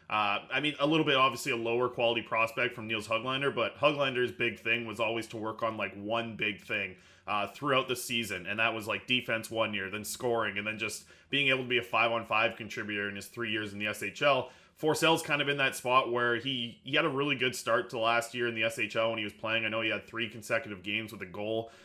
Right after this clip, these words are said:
uh, in the S H L. That was very impressive for a kid who started the season as a seventeen-year-old even. Uh, and so he's gonna be starting this season as an eighteen-year-old. He wants to be in the top nine. He's already getting power play time,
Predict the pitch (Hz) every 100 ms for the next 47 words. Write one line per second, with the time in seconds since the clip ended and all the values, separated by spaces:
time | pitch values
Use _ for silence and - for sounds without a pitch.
0 | - 92 98 113 113 113 117 104 107 107
1 | 120 101 107 117 113 98 110 - 117 110
2 | 95 - 110 107 - 107 101 101 127 120
3 | 113 107 92 - 123 98 87 98 117 123
4 | 123 123 120 135 - - _ 101 101 101
5 | 110 113 113 127 135 123 139 120 113 -
6 | 123 127 123 117 127 107 113 104 107 131
7 | - 131 127 123 120 107 117 123 123 120
8 | 107 120 110 101 110 113 107 104 143 139
9 | 135 117 - 113 123 123 127 - 117 117